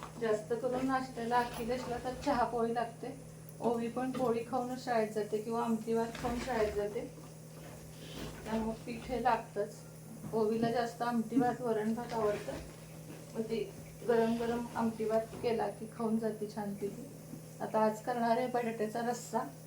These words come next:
उपास सोडायला, आणि भात आणि पोळ्या एवढंच करणार आहे, बाकी काही नाही. गोड असं ब-, बघूया, म्हणजे आता रात्रीच कारण रसमलाई आणली होती नैवेद्यासाठी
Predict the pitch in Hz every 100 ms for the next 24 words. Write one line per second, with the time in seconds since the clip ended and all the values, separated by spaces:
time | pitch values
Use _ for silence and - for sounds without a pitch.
0 | - - - - - - - - - -
1 | - - - - - - - 233 226 226
2 | 226 254 226 220 220 302 - - - -
3 | - - 214 208 208 214 214 220 220 -
4 | - - - - - 226 220 220 233 233
5 | - 240 190 196 208 226 - 214 196 202
6 | 254 - - - - - - - - -
7 | - - - - 196 190 226 226 208 202
8 | 196 214 220 226 - 226 226 - 220 214
9 | 226 226 226 202 190 185 190 - 208 202
10 | 208 208 202 208 - 226 220 214 220 220
11 | 220 214 208 214 202 202 202 214 214 202
12 | 202 196 202 208 208 220